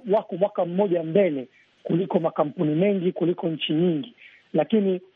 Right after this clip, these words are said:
eh, kwa tuhuma hizi ambazo zimetoka Marekani, kuna nchi ambazo vile vile zimeka-, zime-, zime-, zimewakataza ama zimeweka katazo vile vile kwa Huawei kuendeleza,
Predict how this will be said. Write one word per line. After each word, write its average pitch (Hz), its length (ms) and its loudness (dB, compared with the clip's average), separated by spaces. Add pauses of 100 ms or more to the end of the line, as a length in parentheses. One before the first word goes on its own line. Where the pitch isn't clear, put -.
(220)
eh, 180 600 2
kwa 180 140 2
tuhuma 214 380 2
hizi 202 260 0
ambazo 185 220 0
zimetoka 175 340 -2
Marekani, 170 720 0
kuna 170 220 0
nchi 202 260 0
ambazo 175 300 2
vile 185 220 0
vile 170 380 0 (380)
zimeka-, 170 480 0
zime-, 170 500 0
zime-, 170 440 0
zimewakataza 170 840 2
ama 180 160 -4
zimeweka 185 300 -2
katazo 190 400 0
vile 196 220 0
vile 175 320 -2 (300)
kwa 175 160 4
Huawei 170 460 2
kuendeleza, 160 760 0